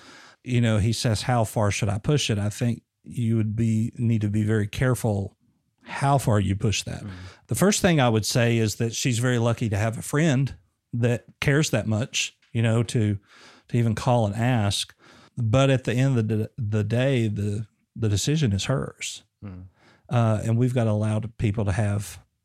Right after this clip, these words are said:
Speaker 1: have that power to, to make that decision.
Speaker 2: Mm.
Speaker 1: What, what are your thoughts there?
Speaker 2: Yeah, I would agree.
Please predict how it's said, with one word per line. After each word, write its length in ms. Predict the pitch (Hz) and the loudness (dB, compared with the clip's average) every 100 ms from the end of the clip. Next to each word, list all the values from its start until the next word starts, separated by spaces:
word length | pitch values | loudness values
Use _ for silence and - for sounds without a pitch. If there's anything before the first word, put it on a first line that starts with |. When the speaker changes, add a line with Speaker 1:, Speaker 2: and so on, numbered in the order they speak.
| _ _ | _ _
Speaker 1:
have 200 | - 123 113 | -2 -2 0
that 200 | 107 - | -4 -2
power 480 | 120 123 120 107 | 0 2 2 0
to, 380 | - 120 104 98 - - | -2 0 0 0 -6 -6
to 120 | 113 | 0
make 260 | 107 101 - | 2 0 -4
that 200 | 104 107 | -6 -4
decision. 600 | 101 131 135 117 104 104 - - | -2 0 2 2 0 -4 -14 -20
Speaker 2:
Mm. 40 | - - _ 117 | -20 -20 _ 0
Speaker 1:
What, 220 | 151 - | 0 0
what 180 | 131 160 | 0 2
are 40 | |
your 160 | 160 190 | 2 0
thoughts 400 | - 87 - - | -2 -4 -6 -6
there? 340 | 95 101 - _ _ - | -4 -6 -10 _ _ 0
Speaker 2:
Yeah, 240 | 147 147 | 2 4
I 40 | 196 | 4
would 120 | 254 | 4
agree. 520 | 127 101 107 104 101 | 2 4 4 4 2